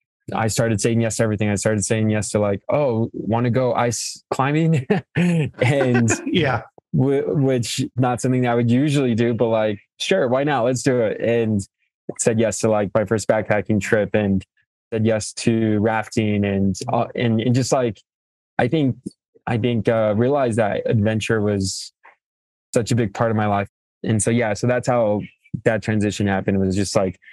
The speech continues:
Speaker 1: saying yes to, uh, to new experiences and adventure.
Speaker 2: I love that whole saying yes thing, because that's one of the easiest things. Of course, there are boundaries and there are times when people
Speaker 1: Mm-hmm.
Speaker 2: need to learn how to say no as well. But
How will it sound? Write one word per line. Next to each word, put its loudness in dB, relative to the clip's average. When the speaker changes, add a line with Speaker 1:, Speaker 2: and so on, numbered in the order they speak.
Speaker 1:
saying 2
yes -2
to, 2
uh, -2
to 0
new 2
experiences -2
and -2
adventure. -2
Speaker 2:
I 2
love 2
that 2
whole 2
saying 2
yes -2
thing, -2
because 0
that's -2
one 2
of 0
the 2
easiest 2
things. 4
Of -2
course, 0
there 4
are 0
boundaries 2
and 2
there 2
are -2
times 0
when 2
people 0
Speaker 1:
Mm-hmm. -2
Speaker 2:
need 4
to 2
learn 2
how 2
to 2
say 0
no 2
as -2
well. 2
But 0